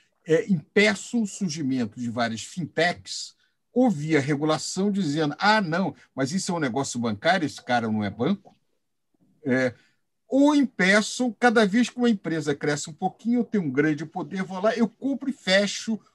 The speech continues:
ou evito de fazer esse serviço. Então, você tem que ter regras pra poder fazer isso daí. Isso vale pra tudo, né?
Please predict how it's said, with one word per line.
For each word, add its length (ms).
ou 280
evito 600
de 120
fazer 300
esse 120
serviço. 600
Então, 240
você 240
tem 200
que 100
ter 300
regras 500
pra 140
poder 320
fazer 320
isso 340
daí. 240
Isso 260
vale 280
pra 160
tudo, 560
né? 200